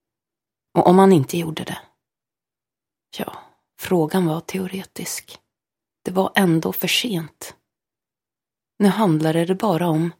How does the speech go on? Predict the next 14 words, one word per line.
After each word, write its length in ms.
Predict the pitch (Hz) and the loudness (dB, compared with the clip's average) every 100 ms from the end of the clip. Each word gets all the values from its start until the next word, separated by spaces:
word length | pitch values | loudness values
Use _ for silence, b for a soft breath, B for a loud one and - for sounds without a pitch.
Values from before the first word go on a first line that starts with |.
| _ _ | _ _
vad 140 | - 180 | 0 2
som 180 | 208 | 4
blev 160 | 190 190 | 4 6
minst 440 | 190 202 175 - | 6 4 0 -4
fel. 380 | - 185 175 175 - _ _ _ _ _ _ _ _ _ _ _ _ _ _ _ _ | -10 -8 -6 -8 -12 _ _ _ _ _ _ _ _ _ _ _ _ _ _ _ _
Han 160 | - 196 | 0 2
lägger 240 | 220 208 | 4 4
handen 400 | 190 190 190 202 | 4 4 4 0
på 100 | 190 | 0
musen 560 | 175 175 175 - 175 185 | 0 0 -2 -4 -4 -4
och 140 | - - | -8 -4
klickar 480 | 196 185 - 170 170 | -4 -4 -2 -2 0
med 160 | 175 170 | -2 0
pekfingret. 840 | 165 - - 190 170 185 - - | -4 -4 -4 -2 -2 -6 -16 -20